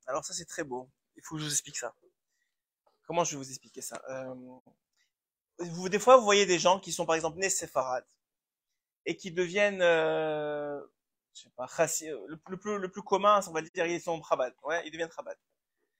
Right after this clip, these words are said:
Je te dis, et le gars, il est parti, je sais pas, il a rencontré une synagogue Chabad, ou bien il est parti à New York, et il a bien aimé son voyage, il a senti quelque chose, et, euh, il a, il décide de fréquenter une synagogue Chabad, il devient Chabad. Maintenant, cet homme-là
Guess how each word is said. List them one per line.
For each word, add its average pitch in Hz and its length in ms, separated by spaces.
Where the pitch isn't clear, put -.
Je - 100
te 185 60
dis, 214 320
et 175 240
le 180 80
gars, 202 100
il 214 60
est 190 60
parti, 175 320
je - 40
sais 160 100
pas, 139 160
il 135 100
a 143 60
rencontré 151 280
une 151 60
synagogue 143 280
Chabad, 185 280
ou 170 60
bien 156 120
il 151 80
est 165 60
parti 147 240
à 143 60
New 139 120
York, 185 300
et 147 460
il 139 100
a 139 120
bien 143 200
aimé 143 160
son 127 160
voyage, 160 520
il 156 100
a - 40
senti - 260
quelque - 180
chose, 247 360
et, 170 300
euh, 156 100
il 160 80
a, 151 60
il 156 100
décide 180 260
de 143 320
fréquenter 143 240
une 139 40
synagogue 139 260
Chabad, 262 180
il - 0
devient 247 200
Chabad. - 220
Maintenant, 202 560
cet - 200
homme-là 156 360